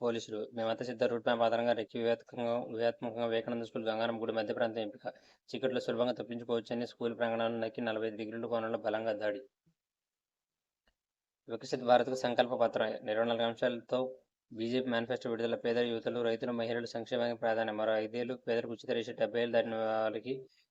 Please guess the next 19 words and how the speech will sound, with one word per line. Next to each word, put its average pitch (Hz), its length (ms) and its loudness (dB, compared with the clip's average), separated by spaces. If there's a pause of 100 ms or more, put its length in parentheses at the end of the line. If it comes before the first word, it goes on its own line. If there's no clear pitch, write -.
ఐదు 113 180 4
లక్షలు 117 220 0
ఉచిత 120 260 -6
వైద్యం. 107 300 0 (480)
విద్యుత్ 127 280 0 (680)
నిర్ణయాల 120 540 4
మీ 117 180 -2
పాత్ర 117 280 6
ఏమిటి? 117 240 0
మాజీ 110 360 0
ఎంపీ, 117 320 -4
సీఎండీలను 117 640 -2
ప్రభాకర్ 113 400 0
రావు, 117 120 6
రఘురామరెడ్డి, 113 680 0 (360)
వెంకటనారాయణ, 117 480 2
గోపాలరావు, 113 440 0
జేసీ, 113 360 -6
సెల్-, 110 320 -6